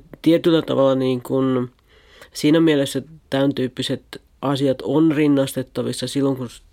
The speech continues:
se liittyy tämmöiseen marginaliteettiin. Eli, eli niin kun tietyllä tavalla niin kun, ää, se lainsäädäntö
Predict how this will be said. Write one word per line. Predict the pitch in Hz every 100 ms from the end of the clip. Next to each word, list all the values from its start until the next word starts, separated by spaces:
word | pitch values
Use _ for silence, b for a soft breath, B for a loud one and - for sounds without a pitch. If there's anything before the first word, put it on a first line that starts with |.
| -
se | 123
liittyy | 131 135 -
tämmöiseen | - 127 135 139
marginaliteettiin. | 151 156 139 110 - - - 78 - _ 110 113
Eli, | 120 -
eli | 120 127 - 98 98 - B B B -
niin | 135
kun | 127
tietyllä | 160 147 151 131 -
tavalla | 123 131 127
niin | 127 123
kun, | 123 127 127 123 120 117 _ B B B B B B B _
ää, | 135 131 127 123
se | 131
lainsäädäntö | 147 156 160 147 143 131 127 123 127 131